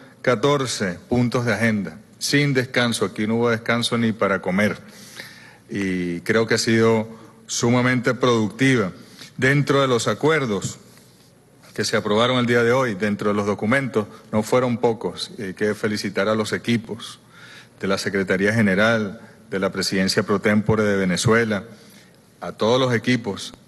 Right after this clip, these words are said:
incluso, eh, la logística, aquí en Margarita, en esta isla tan hermosa, caribeña, al Hotel Venetur, a los compañeros que nos han estado siempre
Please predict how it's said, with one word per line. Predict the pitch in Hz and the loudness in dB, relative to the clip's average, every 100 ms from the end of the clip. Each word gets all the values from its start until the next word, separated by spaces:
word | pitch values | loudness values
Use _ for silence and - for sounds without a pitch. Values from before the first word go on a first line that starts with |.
| - - | -20 -4
incluso, | 113 107 110 123 123 107 90 - - - _ | -2 0 2 0 0 -4 -8 -12 -20 -20 _
eh, | - 95 90 92 | -8 -4 -2 -2
la | 107 98 | 0 0
logística, | 92 85 127 120 110 90 82 76 - - - - - - | 0 0 0 0 -4 -4 -8 -8 -20 -20 -20 -20 -18 -10
aquí | 90 - 104 | -8 -2 2
en | 110 | 4
Margarita, | 110 107 101 123 113 | 4 4 4 2 0
en | 98 | -2
esta | 95 107 | -2 0
isla | 107 113 | 0 0
tan | 107 107 | 0 0
hermosa, | 92 95 113 113 101 | 0 2 0 0 -2
caribeña, | 98 95 98 120 117 92 - - - | 0 2 2 2 0 -2 -8 -20 -8
al | 95 92 | -4 -2
Hotel | 90 107 107 113 107 101 - | 0 2 2 2 -2 -6 -12
Venetur, | 110 107 101 90 120 127 110 92 - - | -2 0 0 0 2 2 0 -6 -16 -12
a | 95 | -10
los | - | -4
compañeros | 104 92 92 92 104 113 110 | -2 0 0 2 4 2 0
que | 104 | -2
nos | 98 92 | -2 0
han | 107 107 113 104 - - | 0 2 2 0 -4 -10
estado | - 87 - 101 104 | -10 -6 0 2 2
siempre | - 117 117 113 123 120 | 2 2 2 2 2 2